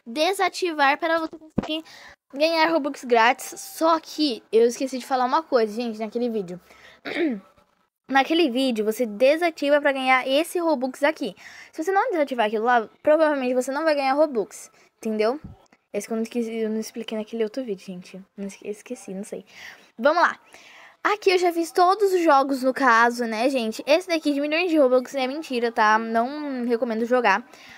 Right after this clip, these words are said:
Mas bora pro próximo. Bora lá, gente. Eu vou entrar aqui, então, aqui no Google e você vai escrever assim, olha. Meus Robux. Isso, você vai escrever isso.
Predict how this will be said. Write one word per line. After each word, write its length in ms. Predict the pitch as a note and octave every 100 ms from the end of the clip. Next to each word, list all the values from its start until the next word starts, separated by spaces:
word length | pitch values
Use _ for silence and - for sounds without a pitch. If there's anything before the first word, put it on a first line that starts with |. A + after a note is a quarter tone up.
| -
Mas 240 | D#4 E4 C#4+
bora 240 | D4 E4
pro 140 | G4
próximo. 440 | G4+ A3 F#3+ G3 F#3 - - - A#3+
Bora 320 | D4+ F4+ F4+
lá, 180 | C4+ C#4+
gente. 260 | C#4 B3
Eu 60 | B3+
vou 80 | B3+
entrar 280 | B3 C4
aqui, 140 | B3+ C#4
então, 220 | B3+ C4
aqui 200 | B3+ B3+
no 120 | B3 -
Google 600 | A#3+ A3+ B3+ A3+ B3+ C#4
e 100 | C#4+
você 200 | C4 C4
vai 80 | C4+
escrever 340 | C4+ C#4 C4 C#4+
assim, 460 | D4+ - A3+ G3+
olha. 320 | F#3+ F3+ F3+ - _ - _ -
Meus 760 | C#4 C4+ A#3+ A#3 D#4 - - _ _ _ _ _
Robux. 840 | - A3 A#3 C#4 B3 - - - - - - _ _ _ G3
Isso, 260 | - -
você 100 | F3+
vai 80 | G3
escrever 340 | - G3+ A#3+ -
isso. 220 | -